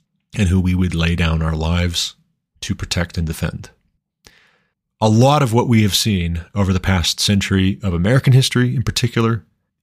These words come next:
is an outgrowth of those efforts at world peace. A lot of what we're seeing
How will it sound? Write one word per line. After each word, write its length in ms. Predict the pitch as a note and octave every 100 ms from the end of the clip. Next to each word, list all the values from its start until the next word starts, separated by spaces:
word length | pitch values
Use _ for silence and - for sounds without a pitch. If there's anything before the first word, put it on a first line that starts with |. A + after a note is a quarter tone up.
| _
is 220 | A2+ G2 F#2+
an 200 | F#2 -
outgrowth 840 | G#2+ C3+ A#2 F#2+ E2 E2 - - _ _ _ _ _ _
of 500 | G2+ F#2 E2+ - - _ _ _ _ -
those 400 | F#2 G2+ G#2+ G2
efforts 400 | F2+ - E2+ -
at 160 | F#2 F2
world 240 | F2 D#2
peace. 380 | - - - - _ _ _ _ -
A 60 | F#2
lot 260 | G#2 C3
of 80 | G#2+
what 140 | A#2
we're 100 | A2
seeing 440 | G2 A2 G2+ G2